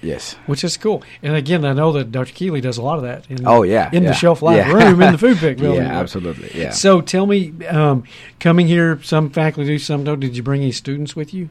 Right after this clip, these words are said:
Speaker 2: Or do you have students yet?
Speaker 1: Oh, you know, uh, I didn't know that before I joined, uh, the program, uh, but, uh, now, um, you know, every student that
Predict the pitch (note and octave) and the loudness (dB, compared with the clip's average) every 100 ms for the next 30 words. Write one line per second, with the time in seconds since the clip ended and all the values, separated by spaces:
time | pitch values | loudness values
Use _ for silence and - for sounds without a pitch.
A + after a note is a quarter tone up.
0 | - B2 C3 - - C#3 C3+ C#3 D#3 - | -10 -6 -4 -6 -8 -6 -4 -4 -4 -6
1 | - _ - - C3 D3 B2+ - _ - | -14 _ -20 -6 2 4 4 -2 _ 2
2 | D#3 D#3+ D#3+ - - C#3 C3+ G#2 - - | 6 6 6 4 8 10 8 4 -18 -20
3 | - - D3+ F3 E3 D3+ B2+ A2 A2 A#2 | -14 2 6 6 6 2 2 2 0 -2
4 | - A2+ A2 F#2+ F#2+ G#2 A#2 A2 A2+ A2 | 0 0 0 -2 0 2 2 2 2 4
5 | G#2+ G2+ G2+ G2 A2 A2 A#2 A#2 A#2 - | 2 0 -4 -2 0 2 2 0 -2 0
6 | F#2+ F#2+ F#2 - _ C#3 A#2 F#2 - G2+ | 2 2 -2 -8 _ 4 4 2 0 0
7 | G2 G#2+ A2+ A#2+ B2+ C3+ D3 - G2+ G#2 | 2 2 4 4 2 0 -8 -6 -2 0
8 | G2 E2+ - _ - C3 G2+ - A2 C3 | -2 -6 -12 _ -2 0 2 -2 0 0
9 | D3 - C3+ A#2 G#2+ G#2 | 0 -2 -2 0 2 0